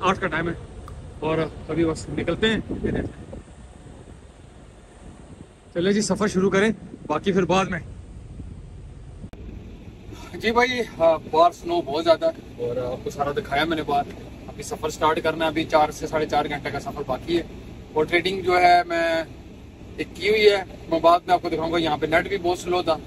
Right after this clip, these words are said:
जिस जगह पे मैं हूँ, मैं नॉर्थ साइड पे हूँ, नॉर्थ साइड पे स्नो ज़्यादा पड़ती है और, अ, net की speed भी कम होती है। तो चले, मैं आज रात को या कल आपको सारा वो जो update है trading की, वो भी सारी बताता हूँ।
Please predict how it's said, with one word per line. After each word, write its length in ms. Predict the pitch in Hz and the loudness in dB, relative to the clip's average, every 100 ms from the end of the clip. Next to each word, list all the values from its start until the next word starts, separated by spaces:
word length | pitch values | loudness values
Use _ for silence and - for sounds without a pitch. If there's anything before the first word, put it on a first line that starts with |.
| - | -10
जिस 100 | 151 | -2
जगह 120 | 160 | 2
पे 120 | 156 156 | 2 2
मैं 100 | 156 | -2
हूँ, 200 | 151 147 | -2 0
मैं 320 | 165 165 160 - - - - | 2 2 0 -10 -16 -16 -2
नॉर्थ 260 | 170 202 214 | 6 6 6
साइड 260 | 202 196 | 4 4
पे 60 | 196 | 0
हूँ, 120 | 190 | 0
नॉर्थ 220 | 170 175 | 2 2
साइड 220 | 180 185 170 | 6 4 4
पे 120 | 180 180 175 - - | 0 0 -2 -10 -8
स्नो 160 | 170 170 | -2 0
ज़्यादा 220 | 151 180 | 4 4
पड़ती 340 | - 175 170 | 4 -2 2
है 120 | 170 170 | 6 6
और, 300 | 151 151 151 | 6 4 6
अ, 300 | 151 147 135 - | 4 2 -2 4
net 200 | 330 - | 4 4
की 80 | 339 | -6
speed 240 | 330 302 | -4 -2
भी 80 | 320 | 0
कम 160 | 240 - | 0 0
होती 260 | - - | -6 -12
है। 720 | - - - - - - - - | -14 -14 -16 -18 -18 -18 -12 -10
तो 60 | |
चले, 280 | 160 180 220 | 0 2 2
मैं 140 | 175 | 2
आज 360 | 175 165 180 175 | 4 8 6 6
रात 300 | 165 165 - | 6 6 4
को 100 | 175 | 2
या 200 | 170 165 | 4 4
कल 240 | - 165 160 | 6 6 6
आपको 280 | 151 165 | 0 -4
सारा 260 | 156 147 151 | 0 2 4
वो 180 | 151 160 | 2 0
जो 120 | 160 | 0
update 400 | 160 - 156 156 | 0 0 0 2
है 140 | 156 151 - - - | 4 2 -6 -16 -2
trading 300 | 165 160 160 | 0 0 0
की, 80 | |
वो 80 | 165 | -2
भी 100 | 165 | -2
सारी 180 | 156 143 | -2 -2
बताता 320 | 139 - - | -2 -8 -8
हूँ। 140 | 113 | -12